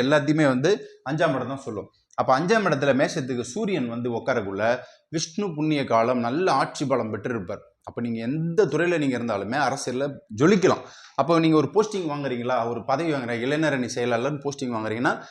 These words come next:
கண்டிப்பா அதெல்லாம் மேஷராசிக்கு இந்த மாசம் சிறப்பா இருக்கும். So, பரிந்துரைக்கலாம். அரசியல்ல உள்ளவங்களுக்கு ஜொலி-, அஹ், ஜொலிப்பதற்கு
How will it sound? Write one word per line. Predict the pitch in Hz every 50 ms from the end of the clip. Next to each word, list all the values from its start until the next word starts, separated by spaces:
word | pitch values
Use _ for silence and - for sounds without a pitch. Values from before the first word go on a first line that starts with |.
| - - _
கண்டிப்பா | - 120 143 160 190 170 160 196 175
அதெல்லாம் | 139 127 135 143 139 127
மேஷராசிக்கு | 131 - - 156 139 139 120 - 127 107 - 127 151 185 - - _
இந்த | - 131 165 185 185 151
மாசம் | 127 123 123 - - 147 -
சிறப்பா | 127 117 104 110
இருக்கும். | 107 101 104 139 202 220 - - - _ _
So, | - - 175 175 143
பரிந்துரைக்கலாம். | 120 147 156 175 175 147 139 123 107 113 110 104 - - - _ _ _ 117
அரசியல்ல | 135 170 165 214 196 190 180
உள்ளவங்களுக்கு | 160 156 151 147 147 143 139 147 143 226 330 320 - - _ _ _ _ _ _ 113
ஜொலி-, | 127 127 165 196 226 202 - -
அஹ், | 160 151 147 143 139
ஜொலிப்பதற்கு | 127 156 190 240 214 196 226 202 196 185 175 196 240